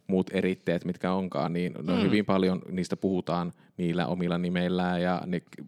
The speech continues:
Speaker 1: siinä sama-, samalla porukka mussuttaa salaattia tai vetää lasagnea, niin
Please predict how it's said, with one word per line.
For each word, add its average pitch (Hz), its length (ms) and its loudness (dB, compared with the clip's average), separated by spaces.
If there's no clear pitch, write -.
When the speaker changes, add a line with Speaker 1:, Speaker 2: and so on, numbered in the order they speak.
Speaker 1:
siinä 90 220 0
sama-, 90 280 -4
samalla 90 300 0
porukka - 580 -2
mussuttaa 90 560 -4
salaattia 90 600 -2
tai 90 240 0
vetää 90 300 -2
lasagnea, 92 580 -2
niin 95 200 -4